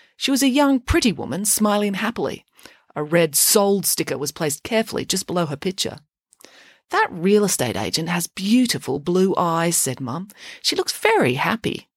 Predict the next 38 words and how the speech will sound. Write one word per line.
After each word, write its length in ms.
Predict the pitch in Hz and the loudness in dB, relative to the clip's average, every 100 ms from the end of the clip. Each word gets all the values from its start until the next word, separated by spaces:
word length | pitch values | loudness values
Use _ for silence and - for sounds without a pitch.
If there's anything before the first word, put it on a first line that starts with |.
| _ - - - _ | _ -20 -20 -20 _
"Well, 300 | - 190 196 | -4 2 4
she's 240 | 220 202 190 | 4 2 2
just 220 | 220 208 | 2 4
sold 220 | 208 202 | 4 6
a 60 | 156 | 4
house," 300 | 175 262 311 | 4 4 4
said 240 | - 135 | 2 2
Tammy. 420 | - 127 - - - _ _ _ - - - _ | 0 -2 -2 -8 -14 _ _ _ -20 -20 -20 _
Mum 320 | - 135 131 147 | -8 -4 -2 -4
looked 200 | - 143 | -4 -4
at 40 | |
the 180 | 156 160 | -2 0
house 180 | 139 - | -2 -2
behind 400 | 165 165 160 143 | -4 -4 -4 0
the 60 | |
sign. 480 | - 196 196 165 151 _ - - _ | 0 2 2 0 -4 _ -20 -20 _
It 60 | 359 | -2
was 120 | 359 | 2
an 80 | 320 | 4
ordinary-looking 720 | 302 294 196 143 143 - 156 | 4 4 4 2 -2 -4 -4
family 400 | - 160 165 170 | 0 2 2 0
home 360 | 180 185 156 | 2 0 0
on 80 | 143 | -4
a 40 | 131 | -6
quarter-acre 640 | - 160 151 151 160 - | -2 0 0 0 0 -2
block, 420 | 156 190 123 - - - - - _ | 2 2 2 -4 -16 -20 -20 -20 _
probably 380 | 254 214 175 170 | 0 2 4 4
thirty 380 | 147 170 156 160 | 2 2 4 4
years 260 | 165 156 | 4 4
old 300 | 143 139 170 | 4 4 2
with 180 | 156 139 | 0 -4
three 180 | - 170 | 2 4
or 100 | 170 | 4
four 200 | 170 170 | 2 0
bedrooms, 520 | 175 170 127 147 185 | 2 2 0 -2 -6
but 200 | - - | -8 -8
nothing 240 | 269 233 113 | -6 -6 -6
fancy. 640 | - 160 170 - - - | -4 -4 -2 -4 -4 -8